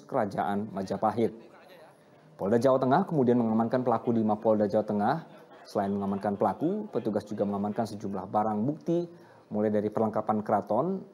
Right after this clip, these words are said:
uang tunai yang dihimpun dari para pelaku da-,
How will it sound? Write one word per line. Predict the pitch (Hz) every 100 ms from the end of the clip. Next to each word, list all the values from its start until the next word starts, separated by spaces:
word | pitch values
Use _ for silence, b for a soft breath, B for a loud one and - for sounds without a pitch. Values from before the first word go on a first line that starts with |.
| - -
uang | 110 98 101
tunai | 127 135 135
yang | 123 110
dihimpun | 110 117 156 143
dari | 110 107
para | 110 107 101
pelaku | 117 107 - 131 139
da-, | 110 104